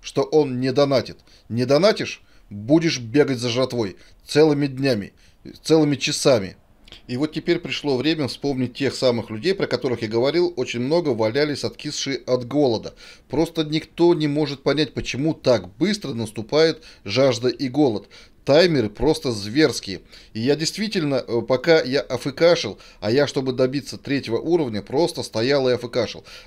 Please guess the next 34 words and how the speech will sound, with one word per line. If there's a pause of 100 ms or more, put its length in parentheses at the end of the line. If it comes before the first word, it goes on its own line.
Так
вот,
я
пока
стоял, (180)
я
просрал
все
деньги
на
жратву, (160)
которые
заработал. (300)
В
результате,
э,
забегая
вперед,
скажу,
что (280)
ничего
купить
я
не
смог. (340)
Действительно,
задротить
на
шахте
или
вот
здесь
на
погрузчике,